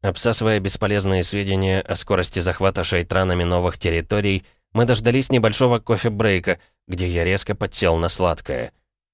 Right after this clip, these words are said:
«Боже, что за кайф! Хочу пару кило этого печенья!» Мечтательно посмотрел я на пока еще целую вазу с булками.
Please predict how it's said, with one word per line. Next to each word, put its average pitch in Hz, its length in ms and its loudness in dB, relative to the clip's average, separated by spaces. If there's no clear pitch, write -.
«Боже, 95 420 0
что - 280 -2
за 127 100 0
кайф! 92 380 0
Хочу 120 320 -4
пару 135 260 2
кило 131 260 4
этого 92 260 2
печенья!» 78 540 -2
Мечтательно 87 640 0
посмотрел 90 580 0
я 82 200 -2
на 80 140 -4
пока 82 220 -4
еще 80 260 -2
целую 87 400 -2
вазу 78 280 -2
с 76 80 -8
булками. 82 580 -4